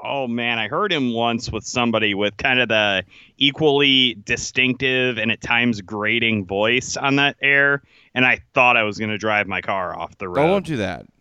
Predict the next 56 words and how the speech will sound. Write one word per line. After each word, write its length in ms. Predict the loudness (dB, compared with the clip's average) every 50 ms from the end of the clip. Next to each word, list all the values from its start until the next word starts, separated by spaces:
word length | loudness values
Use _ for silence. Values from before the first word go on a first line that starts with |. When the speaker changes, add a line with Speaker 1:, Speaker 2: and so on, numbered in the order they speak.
| _ _ _ -18
Speaker 2:
You 80 | -16
shouldn't 280 | -12 -10 -10 -10 -8 -10
do 120 | -10 -10
that. 180 | -10 -12 -14 -18 -20 _ _ _ _ 0
Speaker 1:
Well, 200 | 2 4 4 4
I 140 | 4 2 2
didn't, 440 | 2 2 2 2 2 0 -6 -12 -10
and 160 | -10 -8 -6
it, 140 | -6 -8 -8 _ -6
it's 220 | -6 -6 -6 -6
been 160 | -4 -2 -2
a 60 | -2 -4
few 220 | -4 -6 -6 -4
years, 460 | -4 -4 -2 -2 -2 -2 -4 -6 -8
so 280 | -8 -6 -4 -4 -4 -6
clearly 500 | -6 -4 -2 0 0 2 2 2 4 4
I'm 160 | 2 0 0
still 320 | -2 -2 0 0 0 0 0
here, 460 | -2 -2 -4 -4 -4 -4 -6 -6 -6
and 340 | -6 -6 -4 -4 -4 -4 -6 _ _ _ _ _ _
he 120 | 0 0
Speaker 2:
All 60 | 2 2
Speaker 1:
did 100 | 2 2
Speaker 2:
right. 40 |
Speaker 1:
not 240 | 2 0 0 0 -2
win. 300 | -4 -6 -6 -6 -10 -12 -10
Speaker 2:
Uh, 120 | -10 -8
good. 340 | -6 -4 -4 -4 -4 -8 -12 -20 -20 _
I 120 | -8 -6 -4
don't, 260 | -4 -4 -4 -6 -10 _ _ _ _ _ -10
I 60 | -8
don't 100 | -6 -6
want 140 | -6 -6 -6
you 60 | -8
to 100 | -10 -10
die. 320 | -12 -14 -16 -18 -20 -20 _ _ _ _ _ _ _ _ _ _ _ -12
Speaker 1:
<laughs> 200 | -12 -10 0 2
Speaker 2:
Not 120 | 2 2 2 _ -6
yet. 140 | -6 -2 0
Speaker 1:
Thanks, 320 | 2 2 2 2 0 -4 -8
buddy. 480 | -10 -6 -2 0 0 2 2 2 2
I 80 | 2 0
appreciate 800 | 0 -2 -2 -2 0 0 0 -2 -4 -4 -2 -4 -4 -4 -6 -4
that. 340 | -2 -2 -2 -2 -4 -6 -6 -6
Speaker 2:
<laughs> 580 | -6 -8 -6 -6 -10 -10 -10 -12 -16 -16 _ -14 -16 -16 _ -20 -20 -20 -20 -20 -8 2
All 80 | 6 8
right, 60 | 8
well, 160 | 8 8 8 6
let's 220 | 4 2 0 0
take, 240 | -2 -2 -2 0 2
uh, 180 | 2 4 4
let's 160 | 2 0 0 -2
take 220 | -2 -2 0 0
our 100 | 0 0
time 300 | 0 0 0 0 2 2
out, 260 | 2 2 2 0 -4